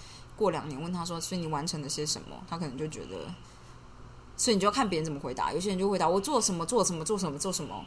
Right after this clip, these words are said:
Speaker 1: 而不是“我完成了什么”。
Speaker 2: 嗯，嗯。
Speaker 1: 这件事不太一样。
Speaker 2: 嗯，嗯，嗯。
Speaker 1: 好啦，大概就这样。我最近常常在看一个英国的，英国的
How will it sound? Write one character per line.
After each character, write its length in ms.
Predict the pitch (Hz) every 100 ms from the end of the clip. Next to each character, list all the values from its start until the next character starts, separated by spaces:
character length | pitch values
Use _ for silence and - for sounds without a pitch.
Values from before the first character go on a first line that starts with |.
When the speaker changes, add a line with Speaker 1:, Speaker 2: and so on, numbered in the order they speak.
| -
Speaker 1:
而 100 | 175
不 100 | 175
是 120 | 208
“我 140 | 185 151
完 180 | 143
成 140 | 156 135
了 60 | -
什 100 | -
么”。 60 | - - 98 -
Speaker 2:
嗯， 300 | 117 101 98
嗯。 80 | 98 -
Speaker 1:
这 60 | -
件 60 | 185
事 100 | 175
不 100 | 160
太 200 | 175 151
一 160 | -
样。 100 | 110 - 180 - - -
Speaker 2:
嗯， 340 | - 110 101 104 107
嗯， 120 | 104 98 - - -
嗯。 40 | - - - - - -
Speaker 1:
好 80 | 190
啦， 80 | 170
大 160 | 160 160
概 80 | 156
就 140 | 143
这 120 | 127
样。 80 | 135 160
我 40 |
最 100 | 185
近 240 | 240 247 240 - -
常 140 | 202
常 100 | 175
在 100 | 190 202
看 200 | 240 208
一 60 |
个 140 | 180 170
英 260 | 202 214
国 180 | 202 147
的， 200 | 151 143 - - - -
英 160 | - 208
国 180 | 190 156
的 300 | 160 156